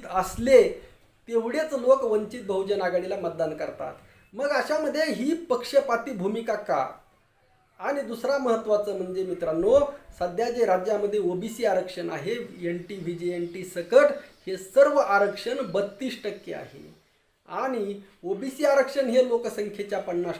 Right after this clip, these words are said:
टक्के असतं, म्हणजे ओबीसींची लोकसंख्या ही चौसष्ट टक्के हवी, परंतु प्रत्यक्षामध्ये ओबीसींची संख्या चौसष्ट टक्के जर असेल, तर महाराष्ट्रामध्ये मराठा एक टक्का सुद्धा उरत नाही.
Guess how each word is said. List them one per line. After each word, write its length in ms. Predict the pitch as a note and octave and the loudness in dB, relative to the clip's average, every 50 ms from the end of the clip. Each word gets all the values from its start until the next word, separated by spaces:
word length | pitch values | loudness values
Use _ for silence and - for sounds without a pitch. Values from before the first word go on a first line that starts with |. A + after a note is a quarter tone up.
| - | -10
टक्के 280 | E3+ D#3+ D3 - D#3+ D#3 | -14 -16 -14 -12 -12 -12
असतं, 280 | D3+ D#3 - - A#3 | -12 -12 -12 -12 -10
म्हणजे 240 | A#3+ A#3+ A#3+ A#3+ B3 | -10 -10 -10 -8 -4
ओबीसींची 720 | A#3 G3+ F#3+ F#3 F#3+ A3 - - A#3+ A#3+ B3 A#3+ C#4 C4+ B3 | -2 -2 -2 -2 -4 -8 -10 -10 -10 -10 -10 -8 -8 -8 -4
लोकसंख्या 640 | A3 A3 G#3+ G#3+ G#3 - - F#3 F3+ F3+ - F#3+ | -4 -4 -4 -6 -8 -10 -8 -8 -8 -6 -6 -4
ही 120 | F3+ F3+ G3+ G3 - - | -4 -6 -6 -10 -8 -6
चौसष्ट 460 | F#3 F#3+ F#3+ F#3+ B3 A#3+ A#3 - - | -4 -4 -4 -2 -2 -2 -2 -4 -10
टक्के 260 | G3+ F3+ - - F3 | -12 -12 -12 -12 -12
हवी, 480 | D3+ - C#3+ C#3+ D3+ F#3+ B3 D4 D4 - - - - _ - - | -12 -12 -12 -12 -10 -8 -6 -6 -8 -10 -14 -20 -20 _ -10 -6
परंतु 340 | G#3+ A3+ A#3+ A#3+ - C#4 | -2 -2 -2 -2 -2 -8
प्रत्यक्षामध्ये 920 | B3+ B3+ - A#3 A#3+ A#3+ - - D4 D4 D4 - - D4 D4 D4 C#4+ C#4+ C#4+ | -8 -6 -4 -4 -4 -4 -4 -4 -4 -2 -2 0 0 0 2 2 0 2 4
ओबीसींची 580 | C4+ B3+ A#3 B3+ A#3 - C4 B3 B3 B3 C4+ | 4 4 4 4 -2 -4 -4 -6 -6 -6 -8
संख्या 340 | A#3 - A3 G#3+ G#3 - A3+ | -8 -6 -6 -4 -4 -4 -4
चौसष्ट 560 | A3 - - G#3 G#3+ G3+ - A3+ G#3 G#3 - | -4 -2 -2 -2 -2 -2 -4 -6 -8 -8 -8
टक्के 260 | - G3+ G3 - A3 G3+ | -10 -12 -8 -6 -6 -4
जर 240 | F3 F3+ G#3 G#3+ | -2 0 0 2
असेल, 440 | F#3+ E3 E3 - - E3+ G3 B3+ D4+ - - - - - - - | 2 0 0 -2 2 6 6 6 6 4 -6 -10 -18 -20 -16 -12
तर 100 | G#3+ G#3 | -10 -8
महाराष्ट्रामध्ये 880 | G#3 F#3+ F#3+ F3+ F#3 A3 A#3 A3+ - - A#3+ A#3+ A#3 G#3 G#3 G3 G#3 A3+ | -6 -6 -4 -2 -2 -2 -2 -4 -4 -6 -4 -2 0 0 2 2 2 0
मराठा 460 | A3 G3+ F3+ F3+ F3+ F3 - - G#3 | 0 -2 -2 -2 -2 -2 -4 -4 -4
एक 400 | G#3 F#3+ F3+ G3+ G3+ - G3+ - | -4 0 0 0 0 -2 -4 -6
टक्का 260 | F#3 F3+ F3+ - F#3 | -6 -6 -6 -6 -6
सुद्धा 240 | F3 - F3+ E3+ F3+ | -6 -6 -4 -2 -2
उरत 380 | F3+ F3 E3 E3 E3 D#3+ - - | -2 -2 -2 -4 -4 -8 -8 -12
नाही. 120 | - - | -16 -16